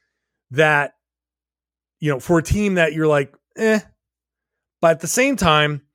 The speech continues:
you gotta be careful about Tatum and Brown, and you can't mess with their, their, their overall view of this team. And if they feel like they're playing for cheap owners, then they might just say, "All right, well, we're gonna go somewhere where I know they're gonna make the moves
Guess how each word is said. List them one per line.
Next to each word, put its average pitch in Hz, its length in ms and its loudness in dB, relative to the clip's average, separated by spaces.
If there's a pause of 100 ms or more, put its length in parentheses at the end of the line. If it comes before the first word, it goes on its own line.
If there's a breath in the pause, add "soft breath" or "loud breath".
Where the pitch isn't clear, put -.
(220)
you - 80 -20
gotta 123 160 -10
be 165 80 -10
careful 220 680 2
about 123 220 -8
Tatum 180 320 -4
and 160 100 -8
Brown, 151 420 -2 (280 soft breath)
and 107 100 -16
you 113 60 -14
can't 175 280 -4
mess 202 300 0
with 180 280 0
their, 165 480 4 (420 soft breath)
their, 139 460 -4
their 139 360 -6
overall 175 480 4
view 165 300 0
of 151 60 -4
this 143 180 -6
team. 151 460 -4 (280 soft breath)
And 135 120 -8
if 127 80 -10
they 180 140 0
feel 233 200 0
like 220 140 0
they're 196 140 0
playing 196 320 -2
for 143 120 -10
cheap - 300 -4
owners, 202 500 0 (380)
then 151 600 -2 (280)
they 143 300 -2
might 185 320 -2
just 156 280 -6
say, 151 240 0
"All 202 140 -2
right, 208 240 -2
well, 151 280 -4 (160)
we're 160 180 0
gonna 226 160 0
go 185 220 -2
somewhere 175 360 -2
where 147 140 0
I 131 80 -4
know 147 220 0
they're 147 100 2
gonna 135 180 -4
make 131 320 -8
the - 60 -10
moves 127 520 -6